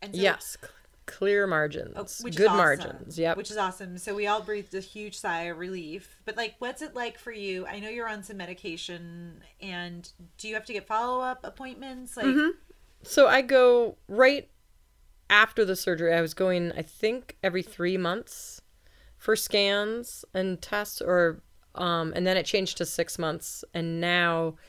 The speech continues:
Speaker 2: starting from the November that we just had, I'm a yearly scanner.
Speaker 1: Mm-hmm.
Speaker 2: Now I go for yearly scans. And it did take 'em a while to get my, um, levothyroxine, um, which is the hormone replacement pill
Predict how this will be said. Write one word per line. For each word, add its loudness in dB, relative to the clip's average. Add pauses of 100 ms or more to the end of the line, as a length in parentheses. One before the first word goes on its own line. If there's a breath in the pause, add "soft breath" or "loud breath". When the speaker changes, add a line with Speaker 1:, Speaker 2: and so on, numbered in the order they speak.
(300 soft breath)
Speaker 2:
starting 2 (360)
from 2
the 6
November 4
that 2
we 0
just -2
had, 0
I'm -4 (480)
a -4
yearly 0
scanner. -8 (180)
Speaker 1:
Mm-hmm. -20
Speaker 2:
Now -4
I -4
go -4
for -6
yearly -4
scans. -12 (540 loud breath)
And 4
it 2
did 2
take 0
'em 0
a 2
while 2
to -4
get 0
my, -2
um, -6 (160)
levothyroxine, -2 (720 loud breath)
um, -2
which -6
is -6
the 0
hormone -4
replacement -6
pill -2